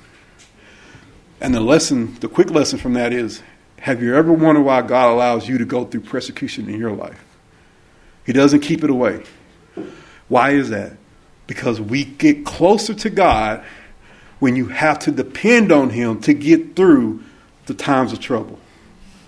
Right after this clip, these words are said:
It actually brings you closer to Him. So if you're going through a hard time in your life, sometimes you might stop and think, "No,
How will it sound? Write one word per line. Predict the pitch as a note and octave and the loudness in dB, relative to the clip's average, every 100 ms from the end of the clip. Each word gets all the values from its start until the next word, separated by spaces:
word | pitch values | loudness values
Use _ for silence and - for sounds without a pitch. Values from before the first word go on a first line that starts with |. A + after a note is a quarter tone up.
| - - - _ _ _ _ _ - | -20 -20 -20 _ _ _ _ _ -2
It | D3 | 2
actually | D#3+ F#3+ F3 | 2 2 -2
brings | C#3+ E3 C#3 | 4 4 4
you | C#3 | -4
closer | - F#3+ G3 D#3 | 0 0 2 -2
to | C3+ | -6
Him. | G#2+ A2 G2 - _ _ _ _ _ _ _ _ _ | -8 -8 -10 -14 _ _ _ _ _ _ _ _ _
So | - - C#3+ C3 - | -10 2 4 2 -2
if | D#3 D3 | -4 2
you're | E3+ | 2
going | F3+ F3+ F3 | 6 6 6
through | E3 | 4
a | D3 | 2
hard | - - F3 F3+ | -2 0 2 4
time | F3 F3 D#3 | 2 2 6
in | |
your | C#3+ C3 | 4 6
life, | E3 C3+ A2+ - - - _ _ - | 2 2 -2 -14 -20 -20 _ _ -4
sometimes | G3 G#3+ G3 E3+ | 0 2 2 2
you | E3 | 2
might | F#3 E3 | 4 2
stop | - E3+ | 2 0
and | D#3 | 0
think, | D3 C#3+ G2 G#2 | 0 -2 -2 -6
"No, | A#2+ F3 D#3+ A2 | 2 4 4 2